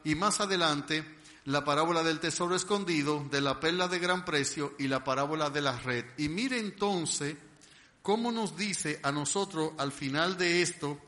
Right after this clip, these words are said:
el versículo cincuenta y tres. "Aconteció que cuando terminó Jesús estas parábolas", otro discurso comenzado. Si usted salta conmigo al capítulo dieciocho, versículo uno de Mateo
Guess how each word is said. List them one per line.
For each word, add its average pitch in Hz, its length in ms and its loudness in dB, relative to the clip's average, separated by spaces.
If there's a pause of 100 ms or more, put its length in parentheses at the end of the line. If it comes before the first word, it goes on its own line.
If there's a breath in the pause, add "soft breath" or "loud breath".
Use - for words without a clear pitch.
(200 loud breath)
el 156 160 2
versículo 180 580 0
cincuenta 151 580 -2
y 131 60 -2
tres. 123 440 -4 (520 loud breath)
"Aconteció 170 880 0
que 175 160 -4
cuando 147 360 -2
terminó 139 520 0
Jesús 202 600 -2
estas 151 540 -2
parábolas", 156 560 -4 (2000)
otro 208 320 2
discurso 143 540 -2
comenzado. 139 480 -2
Si 208 140 -2
usted 285 200 0
salta 285 360 2
conmigo 185 380 2
al 156 80 0
capítulo 254 500 -2
dieciocho, 180 640 0 (300 loud breath)
versículo 214 560 0
uno 185 440 2 (120)
de 151 100 2
Mateo 151 460 0